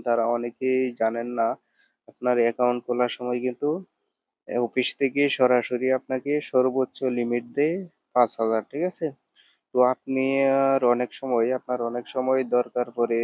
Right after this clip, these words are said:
যে আপনি লিমিটটি আরো বাড়াতে চান, হ্যাঁ? তো আশা করি আজকের ভিডিওটি যদি আপনি ফুল দেখেন, তাহলে খুব সহজেই কিন্তু আপনার দৈনিক যে লিমিটটি আছে, এই লিমিটটি আপনি বাড়াতে পারবেন, ঠিক আছে?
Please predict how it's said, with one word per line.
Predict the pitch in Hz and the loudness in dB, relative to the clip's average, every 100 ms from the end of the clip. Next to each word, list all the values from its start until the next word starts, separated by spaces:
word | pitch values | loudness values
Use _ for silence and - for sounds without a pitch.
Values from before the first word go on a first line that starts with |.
| 117 | -2
যে | 120 117 | 0 0
আপনি | 117 - 120 | 0 -4 -4
লিমিটটি | 117 117 117 - 127 | -4 -4 -6 -2 0
আরো | 120 113 | 0 2
বাড়াতে | 113 113 - 113 | 2 0 -4 -8
চান, | - 107 104 | -6 -6 -8
হ্যাঁ? | 143 185 127 _ _ _ _ _ _ _ - | -10 -10 -12 _ _ _ _ _ _ _ -2
তো | 117 117 139 165 - - | 0 2 0 -2 -6 -6
আশা | 127 - | -6 -4
করি | 139 151 | 0 2
আজকের | 151 - - 147 | 2 0 -4 -4
ভিডিওটি | 139 135 139 139 135 | -2 -2 -2 0 -2
যদি | 139 135 135 | 0 0 0
আপনি | - 139 | -2 -6
ফুল | 127 - 127 127 | -4 0 0 0
দেখেন, | 139 131 117 120 | -2 -2 -2 -4
তাহলে | 123 120 120 127 135 | -4 -2 -2 -2 -2
খুব | - 123 | -4 -8
সহজেই | - 127 120 139 127 | -2 -2 -2 -2 -2
কিন্তু | 131 123 139 | -6 -2 -2
আপনার | 135 143 160 - _ _ _ _ _ 120 | -2 -2 -4 -4 _ _ _ _ _ -2
দৈনিক | 127 127 127 127 123 | 0 2 0 -4 0
যে | 127 | 0
লিমিটটি | 123 123 123 120 - 143 | 2 0 -2 -4 -2 -2
আছে, | 135 151 | 0 2
এই | 123 120 | 2 0
লিমিটটি | 120 123 120 _ - 151 | -2 -4 -6 _ -4 -2
আপনি | 156 131 - 151 | -2 -4 -4 -4
বাড়াতে | 131 120 117 120 | 0 0 0 -2
পারবেন, | 113 113 110 110 | -2 -2 -4 -6
ঠিক | 110 190 | -6 -6
আছে? | 208 | -6